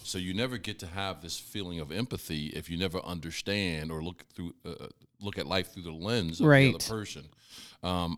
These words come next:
Speaker 1: and I think what Jesus always did, he always looked at you for not what you were at the moment, and what he
Speaker 2: Yes.
Speaker 1: still does today.
Speaker 2: That's right.
Speaker 1: What you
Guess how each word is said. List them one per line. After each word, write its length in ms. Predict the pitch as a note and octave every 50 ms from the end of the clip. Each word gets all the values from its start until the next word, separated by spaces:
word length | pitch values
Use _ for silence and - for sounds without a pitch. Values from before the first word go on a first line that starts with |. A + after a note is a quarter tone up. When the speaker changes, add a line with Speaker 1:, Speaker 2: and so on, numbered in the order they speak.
| - -
Speaker 1:
and 100 | F#2+ F#2+
I 60 | F#2+
think 280 | F#2 - B2 B2 A#2 - F#2+ E2+ - _
what 160 | - F#2+ F#2 - - - -
Jesus 420 | - G#2+ A#2 A#2 G#2 F#2+ F2+ D2+ -
always 560 | - F#2+ A2+ C3 C#3+ - F#2 E2+ D#2+ C#2 -
did, 280 | - - - - - - - _ _ _ _ _ _ _ _ _ _ _ _ _ _ _ _ _ _ _ _ _ -
he 100 | A2+ G#2+
always 400 | G#2+ A#2 B2+ - - A2+ - G2+
looked 220 | G#2+ G#2+ - -
at 200 | G#2 G2 - -
you 160 | G#2 G2+ F#2+ F2
for 180 | - - F2
not 280 | E2+ F#2+ F#2 F2 D#2 - _ _ _
what 200 | F2 F2 F#2 F2
you 160 | F2+ F#2 F2
were 220 | E2+ F2 E2 D#2 D2+
at 200 | C#2 D#2 - -
the 80 | D#2+
moment, 440 | D#2 E2 F#2+ A2 A2+ F2 D2+ C#2+ - - - - _ _ _ _ _ _ -
and 140 | D#3+ D#3 B2+ G2
what 80 | G2+ G2+
he 0 |
Speaker 2:
Yes. 80 | - -
Speaker 1:
still 200 | - A#2 A2 G2
does 260 | F#2 G#2+ F#2+ F#2 -
today. 460 | - E2+ D2+ D#2+ C#3 F3 - - - - - -
Speaker 2:
That's 200 | - G#3+ G#3 -
right. 260 | A#3 A3 F3 B2 - - -
Speaker 1:
What 200 | G2+ G#2+ - -
you 120 | A2 -